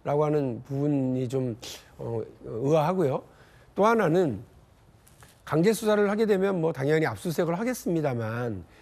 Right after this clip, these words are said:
이 과유불급, 과유불급이라고 하는 단어를 생각은 또 하셔-, 하셔야 될 것 같아요, 검찰이. 이렇게까지 시-, 요란 법석을 떨어야 될 문제인가는 또 고민스럽습니다. 왜냐하면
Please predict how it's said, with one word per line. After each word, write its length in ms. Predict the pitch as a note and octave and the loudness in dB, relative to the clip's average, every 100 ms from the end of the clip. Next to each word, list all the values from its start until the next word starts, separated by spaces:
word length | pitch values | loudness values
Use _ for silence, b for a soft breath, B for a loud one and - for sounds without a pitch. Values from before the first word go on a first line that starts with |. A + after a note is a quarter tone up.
| B | B
이 80 | D#3+ | -6
과유불급, 920 | - C#3 G3 B3+ B3+ A3+ A3 G#3 G3 - - | 2 6 6 6 4 4 4 2 0 -6 -14
과유불급이라고 840 | - C#3+ G#3+ G#3+ G#3+ G3 F#3+ F3 E3 | 2 4 4 2 0 0 0 0 -2
하는 160 | D#3 | -4
단어를 500 | C3 A2+ - C#3 B2+ G#2 b b _ | -6 -12 -8 -6 -6 -8 b b _
생각은 380 | F#3+ G3+ F3 E3 | -2 0 0 -2
또 100 | E3+ | -4
하셔-, 240 | A3 A#3 - | -6 -6 -8
하셔야 320 | A3+ A#3+ A#3 | -2 0 2
될 140 | G3+ | 0
것 120 | D#3+ C#3+ | -2 -4
같아요, 240 | A#2+ A#2 | -4 -6
검찰이. 520 | G2+ A2+ C3+ G#2+ C#3+ - B B B B - | -4 -4 -4 -4 -6 -8 B B B B 0
이렇게까지 540 | E3+ G3+ A3 G#3+ G3 | 2 2 2 2 2
시-, 140 | F#3 - | 0 2
요란 800 | C#3 F#3 A3 G#3 G3 F3+ F3 E3+ | 4 6 4 2 2 2 0 -2
법석을 400 | - - E3+ E3 | -4 -2 0 2
떨어야 340 | A#3 B3 C4 B3 | 2 4 4 2
될 120 | G#3+ | 0
문제인가는 800 | D3+ C3 D3 C#3+ B2+ B2 D#3 D3+ | -2 -2 -2 -4 -4 -4 -4 -6
또 80 | |
고민스럽습니다. 800 | C#3 C#3 D3+ D3+ E3 F3+ D3+ B2+ | -6 -4 -2 -2 -4 -6 -4 -2
왜냐하면 600 | C#3 G3 G3+ G#3 A3 A#2+ | 0 0 2 2 2 0